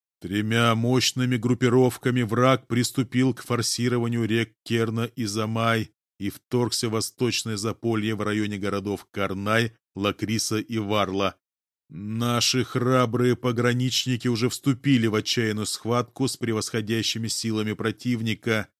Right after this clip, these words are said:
К ним на помощь движутся гарнизоны означенных городов, а также двенадцатый, семнадцатый и двадцать пятый ударные легионы. Так или иначе, враг будет разбит. Наша с вами задача, господа маги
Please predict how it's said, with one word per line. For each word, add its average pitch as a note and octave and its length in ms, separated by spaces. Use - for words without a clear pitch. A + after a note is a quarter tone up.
К - 80
ним A#2+ 240
на A#2 120
помощь B2 420
движутся A2 500
гарнизоны A2 680
означенных G#2 720
городов, G2+ 560
а G2 100
также A2+ 460
двенадцатый, A2+ 680
семнадцатый A2 760
и A2 180
двадцать G#2 560
пятый G#2+ 520
ударные G#2 600
легионы. G#2 680
Так A#2+ 280
или B2 180
иначе, B2+ 400
враг A2+ 340
будет A2+ 360
разбит. B2+ 600
Наша C3+ 460
с - 100
вами C#3 220
задача, B2+ 580
господа G#2 540
маги G#2+ 480